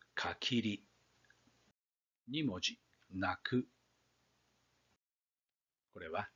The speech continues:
あ。二文字、書く。これは手。次は出るという漢字を崩したものです。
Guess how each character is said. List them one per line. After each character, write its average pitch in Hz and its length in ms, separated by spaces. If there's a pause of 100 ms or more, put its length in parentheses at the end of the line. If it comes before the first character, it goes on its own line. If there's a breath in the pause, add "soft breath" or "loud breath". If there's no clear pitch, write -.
(180)
あ。 92 220 (1700)
二 135 140
文 131 180
字、 - 180 (320)
書 135 120
く。 - 340 (1400)
こ 90 60
れ 82 80
は 101 200 (280)
手。 - 240 (3000)
次 127 300
は 80 180 (300)
出 127 180
る 120 220
と 143 100
い 127 80
う 107 60
漢 92 180
字 92 160
を 117 60
崩 113 240
し - 60
た 87 100
も - 100
の - 60
で - 100
す。 - 300